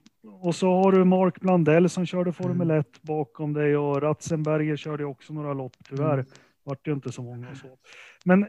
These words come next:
Speaker 1: efter den här säsongen, hur, hur gick tankarna då? Kommer du ihåg det? För du tar ju steget
Speaker 2: Mm.
Speaker 1: över till Formel tretusen.
Speaker 2: Mm. Eh, ja, tankarna, eh, man var ju bara glad att vi kunde slutföra den säsongen åttiosju till att börja med på ett,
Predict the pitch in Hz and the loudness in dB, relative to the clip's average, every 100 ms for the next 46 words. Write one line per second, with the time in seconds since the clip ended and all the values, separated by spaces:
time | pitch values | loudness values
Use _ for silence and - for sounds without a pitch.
0 | - 208 190 214 196 220 226 233 190 180 | -4 -2 0 2 4 4 4 0 0 0
1 | 175 170 170 156 185 156 185 185 175 - | 4 4 2 0 -4 -4 -4 -4 -4 -2
2 | 175 165 175 170 170 220 160 - 160 170 | -2 -2 -4 -2 -2 -4 -8 -8 -8 -8
3 | 190 220 135 127 - 151 - 175 - 196 | -8 -8 -6 -8 -10 -14 -10 -12 -8 -6
4 | 202 170 139 151 147 147 139 151 143 135 | -4 -4 -4 -6 -6 -8 -4 -4 -4 -6
5 | - 156 147 143 131 160 147 143 151 156 | -10 -10 -8 -8 -10 -10 -6 -2 2 2
6 | 185 117 110 - _ - - - - - | 0 -4 -12 -18 _ -16 -16 -20 -20 -20
7 | _ 165 165 156 156 160 156 160 - 147 | _ 2 6 6 8 8 6 4 -4 -4
8 | 151 123 - - 165 170 123 151 131 165 | -2 -2 -4 0 2 4 2 -2 2 4
9 | 180 180 165 156 135 139 185 214 190 202 | 6 4 2 -2 -4 -2 4 4 4 4
10 | 165 156 143 151 160 156 147 - 175 - | 6 4 2 -2 -2 0 -2 2 0 0
11 | - 139 190 247 170 170 165 143 135 131 | -2 0 2 0 -2 -2 -2 0 -2 -4
12 | 147 139 131 110 - 147 143 135 123 131 | -4 -4 -4 -4 -8 -4 -2 -2 -2 -2
13 | 160 160 156 151 | -4 -2 -2 -2